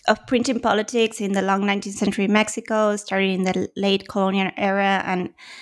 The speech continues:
ending with the collapse of the Porfirio Diaz regiment and the Mexican Revolution. And the amount of w-, archival work is truly amazing.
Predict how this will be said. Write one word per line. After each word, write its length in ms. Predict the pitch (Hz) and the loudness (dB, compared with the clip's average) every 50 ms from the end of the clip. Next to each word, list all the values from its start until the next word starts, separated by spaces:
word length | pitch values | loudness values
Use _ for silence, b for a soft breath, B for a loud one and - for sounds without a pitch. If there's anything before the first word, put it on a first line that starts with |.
| B B B - | B B B -2
ending 300 | 208 208 202 214 202 196 | 0 2 2 2 2 2
with 120 | 202 196 | 2 2
the 80 | 185 190 | 0 -2
collapse 360 | - - 190 185 180 - - | 0 0 0 0 0 2 -2
of 100 | 208 202 | -2 0
the 100 | - 170 | 0 -4
Porfirio 500 | - - 196 190 - 214 202 196 190 185 | -2 0 -4 -2 2 2 2 2 2 0
Diaz 300 | 185 190 185 170 185 - | 0 2 0 0 0 0
regiment 560 | - 190 202 202 - 208 185 180 180 185 - B B B B B B - | 0 0 0 2 2 0 2 2 2 0 -2 B B B B B B 0
and 120 | 185 180 | 2 2
the 40 | 180 | 4
Mexican 360 | 185 185 175 - - 196 185 | 2 2 0 2 0 0 0
Revolution. 600 | 185 180 170 185 185 190 214 208 - 202 196 - - | 0 0 0 0 2 2 0 0 0 -4 -4 -2 2
And 220 | - 226 220 202 B B B B B B | 2 2 2 2 B B B B B B
the 120 | - 240 | 0 0
amount 420 | 220 233 240 247 269 285 320 349 330 | 2 2 2 2 4 4 6 6 4
of 140 | 294 - | 2 2
w-, 180 | - 202 208 202 - _ _ _ _ | -2 -4 -6 -6 -6 _ _ _ _
archival 600 | - 190 202 - - - 208 220 226 233 214 202 190 | 2 2 2 0 -2 0 0 2 4 2 2 2 0
work 340 | 190 190 196 208 208 202 | 0 0 0 0 0 0
is 160 | 214 202 - - | -4 -4 -6 -6
truly 340 | - - 226 214 208 202 190 | -6 -2 0 0 2 2 2
amazing. 720 | 180 185 190 190 190 185 - - 190 180 175 170 - - | 2 2 2 0 0 0 0 0 0 0 0 0 -2 -6